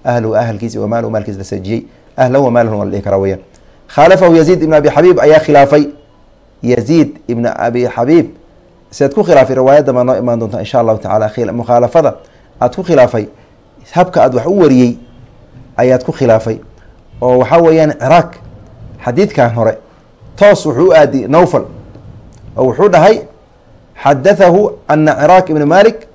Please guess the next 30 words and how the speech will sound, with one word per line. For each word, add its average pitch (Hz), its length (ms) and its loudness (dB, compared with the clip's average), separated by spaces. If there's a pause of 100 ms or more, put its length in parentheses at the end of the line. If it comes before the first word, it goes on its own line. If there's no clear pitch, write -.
(220)
حدثه 147 680 2
أن 151 220 0
نوفل 175 360 2
بن 151 120 -2
معاوية 151 320 2
حدثه." 143 440 0
Soo 165 160 -4
ma? 208 100 0 (800)
Saasuu 180 260 0
toos - 180 2
u 156 100 -6
saaray. 127 280 2 (720)
Sidoo 226 300 2
kalena 202 240 2
Cabdullaahi 170 320 2
bin 180 100 -2
Cumarna 175 420 2
inuu 190 160 0
ka 202 120 2
wariyey, 196 380 0 (540)
waxaa 135 300 0
weeyaan 180 220 2
oo 151 80 2
toos 170 240 0
nabiga 160 380 2
uu 156 140 0
gudbiyey 123 300 -2
calayhi 131 180 -2
salaatu 120 220 -8
wasalaam. 110 140 -6